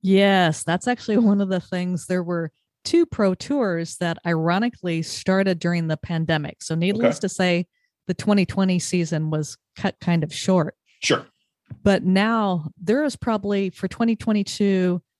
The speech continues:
Speaker 1: there is probably literally a professional money tournament in the U S or Canada every weekend, literally.
Speaker 2: Nice.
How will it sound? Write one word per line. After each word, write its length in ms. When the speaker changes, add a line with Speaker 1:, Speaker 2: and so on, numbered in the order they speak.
Speaker 1:
there 100
is 140
probably 360
literally 760
a 80
professional 720
money 380
tournament 600
in 160
the 100
U 180
S 200
or 60
Canada 640
every 280
weekend, 420
literally. 320
Speaker 2:
Nice. 240